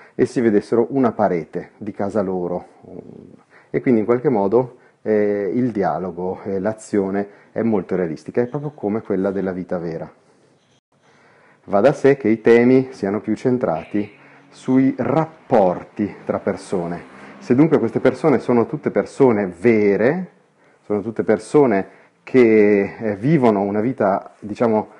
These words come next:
autentica, verosimile, eh, al centro della riflessione drammaturgica c'è proprio il rapporto tra queste persone e con tutte le loro categorie,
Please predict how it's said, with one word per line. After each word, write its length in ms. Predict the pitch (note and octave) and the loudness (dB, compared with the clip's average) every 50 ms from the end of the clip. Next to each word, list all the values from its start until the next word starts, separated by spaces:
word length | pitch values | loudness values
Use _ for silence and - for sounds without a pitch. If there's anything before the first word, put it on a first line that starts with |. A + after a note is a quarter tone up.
| - _ _ _ | -20 _ _ _
autentica, 760 | - - F2+ F#2 G#2+ G#2 - D#3+ D#3+ D3 - - G2 - G#2 | -6 -4 -4 -4 0 4 4 4 4 4 0 -4 -4 -4 -2
verosimile, 720 | F#2+ G#2 G#2 A#2 A#2 - - F#3+ F3 C3+ A#2+ G#2+ A2+ C3+ F3+ | 0 2 2 0 0 -2 -2 0 2 2 4 4 2 2 0
eh, 840 | F3+ F3 - _ _ _ _ _ _ _ _ _ _ _ _ - - | -2 -6 -12 _ _ _ _ _ _ _ _ _ _ _ _ -6 -4
al 240 | F#2+ D2+ C#3 D#3 | -2 0 0 -2
centro 440 | D3+ - - F#3+ F3 D#3+ - - A2+ | -2 2 2 4 4 4 2 0 0
della 540 | G#2+ A2+ A2+ A2+ A2+ A2+ A2 G#2+ G#2+ G#2 G#2 | 2 2 4 6 6 6 6 6 6 4 4
riflessione 1000 | A2 B2 B2 E3+ F3 F3 - - - A2+ B2 C#3+ D3+ C#3 A#2+ G#2 G2 F2+ F2 F#2+ | 2 0 0 -2 -4 -4 -4 -2 0 0 2 2 2 0 0 0 -2 -2 -2 -2
drammaturgica 800 | F#2+ A2 B2+ C#3+ D3 - - F#2 E2+ E2+ F#2+ F#2+ - G#2 G2+ - - - - - _ | -2 0 0 -2 -4 -4 -8 -10 -8 -8 -8 -4 -2 -2 -4 -4 -8 -20 -20 -20 _
c'è 120 | - - C#3 | -12 -6 -6
proprio 240 | A#2+ G#2+ - A#2 | -6 -2 0 0
il 60 | A#2+ A#2+ | 2 2
rapporto 460 | C3+ C3+ - - F2+ D#2+ - - G2 | 0 0 -2 -4 -4 -4 -4 -6 -8
tra 140 | - F2 - | -8 -8 -10
queste 240 | - F2 - - | -12 -8 -6 -2
persone 580 | A2+ - E3+ F3 - - E3+ G2+ E2 - - - - | 0 0 0 0 0 0 -2 -2 -2 -6 -12 -18 -18
e 100 | - F2 | -16 -16
con 260 | - - B2+ A#2+ A#2 | -10 -6 -6 -4 -4
tutte 240 | A2 - - - A#2 | -6 -8 -4 -2 0
le 100 | G#2 G#2 | 0 2
loro 380 | G#2 A2 A#2 A#2 A#2 G#2+ - - - - - _ _ | 4 4 6 6 6 4 2 -4 -16 -20 -20 _ _
categorie, 680 | - G#2 - A2 G2 A2 B2+ D#3 F3+ D3+ G#2+ E2 D#2 | -8 -4 -2 0 2 4 4 6 6 4 4 2 0